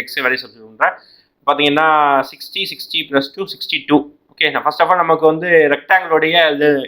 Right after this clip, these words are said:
ஏரியாவுக்கு ஃபார்முலா தெரியும், எல் into பி. அப்போ எது கிடைச்சாது, அடுத்து வந்து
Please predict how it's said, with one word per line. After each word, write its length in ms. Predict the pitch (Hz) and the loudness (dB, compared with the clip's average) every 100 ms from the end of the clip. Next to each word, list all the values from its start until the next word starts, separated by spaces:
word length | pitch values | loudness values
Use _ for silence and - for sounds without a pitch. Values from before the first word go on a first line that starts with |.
| _ 135 | _ -2
ஏரியாவுக்கு 320 | 170 170 151 - | 2 2 0 2
ஃபார்முலா 200 | 165 143 | 2 0
தெரியும், 240 | - 101 98 | -8 -16 -6
எல் 120 | 143 165 | -2 0
into 200 | 151 143 117 | -2 -6 -16
பி. 100 | 127 _ _ _ _ _ 135 | -18 _ _ _ _ _ -2
அப்போ 120 | 139 139 | 4 4
எது 100 | 160 170 | 4 2
கிடைச்சாது, 380 | 156 - 151 180 143 | -2 2 2 2 2
அடுத்து 200 | 165 170 | 0 -6
வந்து 140 | 160 | -10